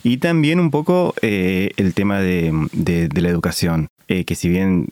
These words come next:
seguimos gozándolos de, del derecho a la educación pública, pero también, eh, hemos visto su deterioro. Eh,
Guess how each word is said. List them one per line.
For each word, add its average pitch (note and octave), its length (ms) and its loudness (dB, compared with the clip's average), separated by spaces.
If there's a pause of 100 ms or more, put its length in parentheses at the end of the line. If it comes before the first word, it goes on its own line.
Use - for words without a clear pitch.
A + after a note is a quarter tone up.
(380)
seguimos F#2+ 420 -2
gozándolos F#2+ 760 -2
de, F2+ 180 0
del F2 180 0
derecho F2+ 300 -2
a - 40 0
la - 40 0
educación G2 340 -2
pública, A#2 600 -2 (120)
pero B2 360 0
también, A2 580 0
eh, F#2 340 0 (340)
hemos F#2 280 2
visto G2 220 0
su F#2 120 -2
deterioro. F2+ 600 0 (140)
Eh, F#2+ 420 0